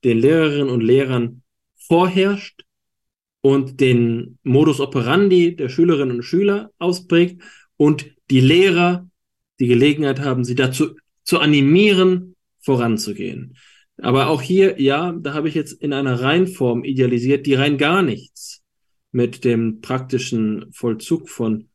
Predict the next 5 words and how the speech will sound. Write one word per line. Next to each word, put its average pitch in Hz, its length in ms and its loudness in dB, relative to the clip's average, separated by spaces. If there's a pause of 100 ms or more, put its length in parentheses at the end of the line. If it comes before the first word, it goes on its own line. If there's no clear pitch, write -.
Schul- 160 480 4
oder, 113 480 -4 (480)
äh, 110 400 0
ähm, 101 340 -6
ähm, 110 760 -12